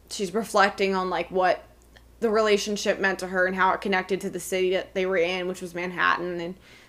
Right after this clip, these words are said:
she says, like, "You can have Manhattan if I can't have you." And it's a very, like, the, it's a very heartbreaking sound to the music. Like, it's just, it's just, like, gets me where I live. Like, it just really, like,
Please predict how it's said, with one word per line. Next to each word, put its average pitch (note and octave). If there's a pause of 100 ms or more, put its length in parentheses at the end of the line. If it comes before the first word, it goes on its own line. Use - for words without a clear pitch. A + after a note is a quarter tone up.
she G#3+
says, F#3+
like, F#3+
"You F#3+
can G#3
have F#3
Manhattan F3+
if E3+
I F3
can't F3+
have E3+
you." E3
And E3 (220)
it's A#3
a D4
very, C4+
like, B3 (220)
the, G#3 (160)
it's G#3+
a A3
very C4
heartbreaking A3+
sound G3+
to G#3+
the G#3
music. G3+
Like, F#3
it's F#3+
just, G3+ (1700)
it's A#3
just, B3 (1160)
like, G#3
gets A#3
me G#3+
where G3+
I G3
live. F3+
Like, G#3+
it G#3+
just A3
really, A3
like, F#3